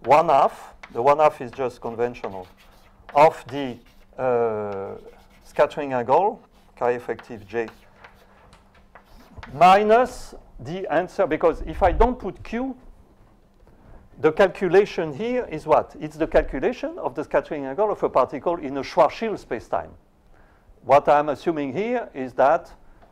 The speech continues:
you open again, uh, Landau-Lifshitz, and for Schwarzschild, you have the answer. It is given by an elliptic integral that you can compute, you can write explicitly or whatever.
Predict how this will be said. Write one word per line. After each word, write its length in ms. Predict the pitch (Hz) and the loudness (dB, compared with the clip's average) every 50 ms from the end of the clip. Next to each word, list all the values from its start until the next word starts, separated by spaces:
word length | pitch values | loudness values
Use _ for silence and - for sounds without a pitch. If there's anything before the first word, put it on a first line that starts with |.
| _ _ - | _ _ -14
you 180 | 104 120 127 127 | -10 -8 -6 -6
open 300 | 127 127 - 135 127 123 | -6 -6 -6 -6 -6 -8
again, 380 | 113 98 120 120 120 117 117 113 110 | -8 -6 -6 -6 -6 -6 -10 -14 -12
uh, 300 | 104 104 101 98 95 95 95 | -10 -10 -8 -8 -10 -10 -10
Landau-Lifshitz, 840 | 107 117 113 101 101 101 120 185 - - - 175 165 165 - - - - | -10 -8 -6 -4 -4 -4 -4 -4 -4 -4 -4 -6 -6 -6 -8 -12 -12 -8
and 240 | 117 120 120 120 120 - 107 104 | -8 -6 -6 -8 -10 -14 -16 -12
for 180 | - - 120 104 | -8 -6 -6 -6
Schwarzschild, 600 | - - - 127 135 - - - 175 349 311 117 | -6 -2 0 0 0 0 0 -2 -2 -2 -4 -4
you 80 | 110 123 | -2 -2
have 180 | 120 110 104 | -2 -2 -2
the 80 | 104 107 | -6 -8
answer. 420 | 107 113 - - 180 175 190 196 | -8 -8 -6 -4 -2 -2 0 -2
It 220 | 180 127 120 - - | -4 -6 -10 -12 -14
is 120 | 120 117 | -14 -12
given 280 | 113 123 117 131 131 123 | -10 -6 -6 -4 -4 -2
by 120 | 120 113 | -2 -4
an 160 | 117 110 110 | -4 -6 -8
elliptic 500 | 120 120 123 131 123 - - 135 120 - | -8 -8 -8 -10 -10 -12 -12 -14 -12 -12
integral 500 | 120 107 - 113 104 98 110 151 170 175 | -14 -14 -12 -10 -6 -4 -2 -2 -2 -2
that 240 | 160 120 110 101 - | -4 -6 -6 -6 -8
you 80 | 127 113 | -12 -10
can 220 | - 120 110 104 | -8 -10 -10 -10
compute, 500 | - 120 104 95 - - 139 143 - - | -10 -12 -12 -10 -12 -12 -12 -12 -14 -16
you 100 | 117 110 | -18 -10
can 180 | - - 123 113 | -8 -6 -4 -2
write 280 | 110 120 120 117 - | 0 0 0 0 -4
explicitly 640 | 113 101 - - - 139 131 - 180 - - - 135 | -10 -12 -12 -14 -16 -14 -12 -12 -14 -12 -10 -10 -8
or 60 | 123 104 | -6 -6
whatever. 280 | 107 107 - 95 87 | -6 -8 -8 -12 -14